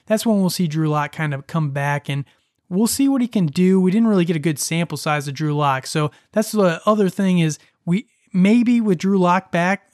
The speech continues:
<laughs> we'll see something from these weapons, but right now, none of these guys, except for maybe Noah Fant,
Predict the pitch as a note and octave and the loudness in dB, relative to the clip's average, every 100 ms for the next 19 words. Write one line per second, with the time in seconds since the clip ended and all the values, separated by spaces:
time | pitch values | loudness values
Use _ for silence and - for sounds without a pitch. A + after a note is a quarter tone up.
0 | D3+ B2 D#3 E3 D#3 F3+ D#3+ F3 D#3+ D#3+ | -2 2 2 2 0 -2 -2 -4 -4 -6
1 | E3 D#3+ D3+ C#3 D3 D#3 E3 D3+ D#3 D3 | -2 -2 -2 -2 -4 -2 -4 -4 -4 -6
2 | - _ - F3 G3+ C#3 D3+ D#3 C#3+ E3 | -8 _ -4 0 0 0 0 0 0 0
3 | A#3 A#3+ F3 D3 D#3 E3 D#3 - F#3 - | 2 2 -2 -2 0 0 -2 -6 -6 -4
4 | D#3 D3+ D#3+ D#3+ D#3 D3+ D3 - D3 D3+ | -2 -2 0 0 0 0 -4 -6 -4 -4